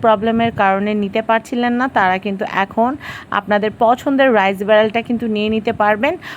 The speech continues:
মাত্র চব্বিশশো টাকা। মাত্র চব্বিশশো টাকায় কিন্তু আপনারা রাইস ব্যারেল নিয়ে নিতে পারবেন। এটা দুইটা কালার ভার্সন হয়, একটা কালার তো আপনারা দেখতেই পাচ্ছেন, আরেকটা হোয়াইট কালার হয়। তো এই দুইটা ভার্সন থেকে যার যেটা ভাল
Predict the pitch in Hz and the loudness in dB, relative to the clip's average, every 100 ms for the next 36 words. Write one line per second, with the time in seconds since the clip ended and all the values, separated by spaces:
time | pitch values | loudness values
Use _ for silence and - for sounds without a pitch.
0 | - 202 214 233 254 - - 302 311 330 | -8 0 2 4 2 -2 -4 0 0 0
1 | 330 - - 269 262 208 202 269 269 - | -4 -14 -4 0 0 -2 -2 -2 -2 -6
2 | 294 269 247 165 - 120 160 190 202 - | -2 0 2 0 0 -6 -4 -2 -2 -4
3 | 277 285 277 254 220 269 - 269 247 226 | -6 -4 -2 -2 -2 -4 -2 -2 0 0
4 | 233 240 247 220 220 214 214 208 180 185 | 2 0 -2 0 0 0 2 4 4 0
5 | 185 214 214 214 214 220 214 214 214 247 | 0 0 2 -2 -4 -4 -2 -2 0 -2
6 | 294 - - - 226 262 220 247 262 247 | -6 -10 -16 -10 -2 -2 -2 -2 0 2
7 | 233 240 233 233 - 247 254 269 240 233 | 4 4 2 0 -2 -2 2 2 2 -2
8 | 233 220 220 220 220 226 226 208 202 214 | -2 2 2 0 -2 0 -2 -2 -2 0
9 | 208 214 - 226 202 - 208 190 190 - | 0 0 -2 -2 -2 -2 -2 0 -2 -2
10 | 214 208 208 220 247 302 - - - - | -2 0 2 2 0 -2 -12 -18 -18 -10
11 | - - 233 202 233 254 247 240 247 277 | -6 -2 0 0 -2 0 2 4 2 0
12 | 262 254 254 202 208 208 240 240 220 220 | -2 -2 -2 2 2 2 0 0 0 0